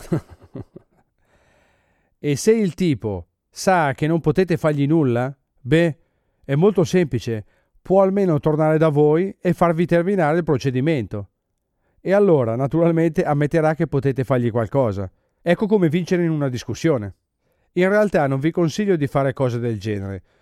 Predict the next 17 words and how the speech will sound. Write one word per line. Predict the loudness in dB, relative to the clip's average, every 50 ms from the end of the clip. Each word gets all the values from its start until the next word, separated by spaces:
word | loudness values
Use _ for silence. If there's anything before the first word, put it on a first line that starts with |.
| _ _ _ _ _ _
come | 0 2 2 4 4 2
l'ultimo | 2 2 0 -2 0 0 0
tipo | 0 -2 -4 -2 -2 -2
che | -2 0 -2
ho | -2
fatto | -2 -2 -4 -2 -2
appallottolare | -4 -2 -2 -2 -2 -2 -2 0 0 0 0 -2 -4 -4
sul | -4 -6 -6 -4
pavimento. | -4 -4 -4 -4 -4 -4 -6 -6 -8 -10 -12 -12 -14 _ _ _ _ _ _ _ _ _ _
Questo | 0 0 0 0 -2 -2
tipo | -2 -2 -2 -2 -2 -4
mostrava | -2 -2 -4 -4 -2 -2 -2 0 0 -2
di | 0 0 0
avere | 0 0 0 0 -2
molta | -2 -2 -2 -2 -2 -4 -4
tensione | -4 -4 -6 -4 -4 -4 -2 -2
muscolare. | -2 -4 -4 -6 -6 -4 -4 -2 -2 -2 -4 -4 -6 -6 -8 -10